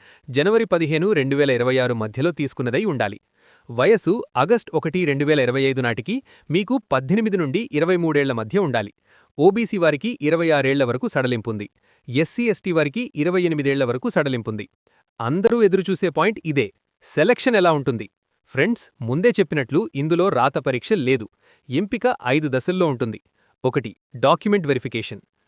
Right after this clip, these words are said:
రెండు, ఫిజికల్ స్టాండర్డ్ టెస్ట్. మూడు, మెడికల్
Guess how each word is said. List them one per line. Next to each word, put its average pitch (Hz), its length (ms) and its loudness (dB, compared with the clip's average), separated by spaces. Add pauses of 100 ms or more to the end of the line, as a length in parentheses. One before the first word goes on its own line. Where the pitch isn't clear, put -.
రెండు, 131 320 0 (300)
ఫిజికల్ 220 420 0
స్టాండర్డ్ 139 460 0
టెస్ట్. - 260 -8 (420)
మూడు, 139 340 2 (300)
మెడికల్ 175 320 2